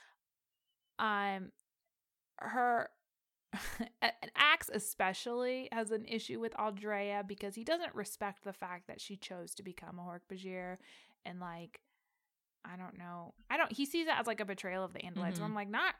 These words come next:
Speaker 1: not really, bro. Like, what did the Andalites do for her? They, they, like, her dad tried to do something nice and they were exiled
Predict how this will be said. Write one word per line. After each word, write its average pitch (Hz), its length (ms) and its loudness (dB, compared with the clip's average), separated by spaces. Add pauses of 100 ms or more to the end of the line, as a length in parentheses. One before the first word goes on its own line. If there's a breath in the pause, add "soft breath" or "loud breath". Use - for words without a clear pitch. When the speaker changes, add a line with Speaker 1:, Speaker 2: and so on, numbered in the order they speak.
(300)
Speaker 1:
not 214 280 6
really, 240 440 4
bro. 208 440 2
Like, 202 320 0 (680)
what 208 180 -2
did 262 120 0
the 254 60 -2
Andalites 220 520 -2
do 196 180 -4
for 208 180 -4
her? 196 440 -2
They, 185 300 -6 (840)
they, 180 260 -6
like, - 280 -8 (680 soft breath)
her 220 160 2
dad 208 400 6
tried 262 200 0
to 247 60 -4
do 220 160 -4
something 240 400 -2
nice 180 600 -4
and 190 560 -4
they 185 260 -4
were 175 560 -6 (200)
exiled 185 640 -2